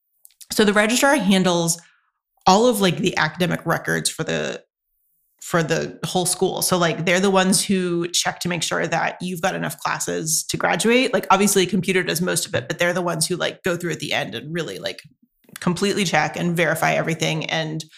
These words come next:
order the diplomas, print the diplomas, all of those kinds of things. They're in charge of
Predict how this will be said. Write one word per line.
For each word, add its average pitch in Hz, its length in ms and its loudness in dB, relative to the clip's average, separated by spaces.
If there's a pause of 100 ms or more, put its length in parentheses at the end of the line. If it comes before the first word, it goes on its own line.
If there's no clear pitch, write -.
(420)
order 233 180 6
the 196 100 0
diplomas, 190 440 2
print 208 180 0
the 196 80 -2
diplomas, 185 440 0 (120)
all 180 160 2
of 180 80 -2
those 170 180 -2
kinds 170 240 -2
of 165 120 -4
things. 165 320 -2
They're 170 160 0
in 185 120 -2
charge 170 380 -4
of 170 380 -2